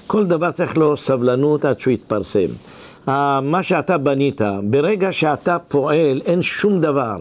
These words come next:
זה כמו שיש, יש לך, אה,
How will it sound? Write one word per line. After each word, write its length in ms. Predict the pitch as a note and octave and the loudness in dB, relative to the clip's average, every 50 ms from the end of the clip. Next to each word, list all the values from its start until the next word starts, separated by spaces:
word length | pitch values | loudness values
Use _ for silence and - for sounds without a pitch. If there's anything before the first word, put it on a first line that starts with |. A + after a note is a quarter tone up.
| D#2+ - - - - - - - | -10 -14 -20 -20 -20 -20 -6 -2
זה 100 | B2+ D3 | 0 0
כמו 340 | - - D#3 E3+ F3+ F#3+ F#3 | 0 0 0 0 2 0 -2
שיש, 540 | - - D#3 E3 D#3 E3 F3+ - - - - - - - - - - - - - | 0 0 0 2 2 2 0 0 -2 -10 -12 -18 -20 -20 -20 -20 -20 -20 -12 -4
יש 240 | G#3 F3 D#3 C#3 A#2+ | 0 0 0 0 0
לך, 240 | D3+ D#3 B2 - C#3 D3+ D3 C#3 B2 A2 G#2 F2+ - - - - - - - - - - - - - - - - - - - - | -2 -2 0 0 0 0 0 0 -2 -2 -6 -8 -12 -20 -20 -20 -20 -20 -20 -20 -20 -20 -20 -20 -20 -20 -20 -20 -20 -20 -12 -4
אה, 60 | F3 | 0